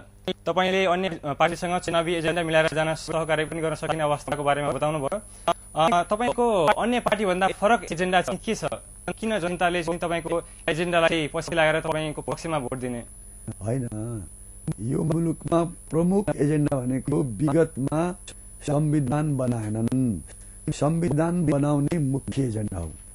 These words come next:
Speaker 2: जुन शक्तिले संविधान बनाएन,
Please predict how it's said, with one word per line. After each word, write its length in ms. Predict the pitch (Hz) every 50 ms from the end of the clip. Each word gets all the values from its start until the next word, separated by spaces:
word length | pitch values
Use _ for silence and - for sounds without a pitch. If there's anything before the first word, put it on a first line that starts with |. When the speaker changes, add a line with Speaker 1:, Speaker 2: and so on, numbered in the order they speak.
| - - - - - - - - - - - - -
Speaker 2:
जुन 320 | 92 98 151 156 185 202 202
शक्तिले 720 | - - 160 131 - - - 160 156 156 - 127 123 135 170 - - - - - - - - - - - - 170
संविधान 680 | - 143 160 170 170 170 156 170 170 175 180 175 151
बनाएन, 500 | 147 139 135 127 120 117 113 113 117